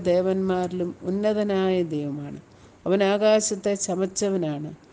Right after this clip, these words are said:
ഭൂമിക്ക് അടിസ്ഥാനമിട്ടവനാണ്, സകലത്തെയും നിയന്ത്രിച്ച് ഭരിക്കുന്ന ദൈവമാണ്, രാജാക്കന്മാരെ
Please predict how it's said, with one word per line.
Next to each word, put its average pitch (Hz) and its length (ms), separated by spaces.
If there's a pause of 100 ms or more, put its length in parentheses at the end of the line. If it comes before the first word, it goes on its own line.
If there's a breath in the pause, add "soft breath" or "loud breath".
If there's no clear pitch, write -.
(240 loud breath)
ഭൂമിക്ക് 214 480
അടിസ്ഥാനമിട്ടവനാണ്, 175 1300 (540 loud breath)
സകലത്തെയും 180 760 (300)
നിയന്ത്രിച്ച് 208 580
ഭരിക്കുന്ന 185 640 (280)
ദൈവമാണ്, 147 500 (540 loud breath)
രാജാക്കന്മാരെ 175 840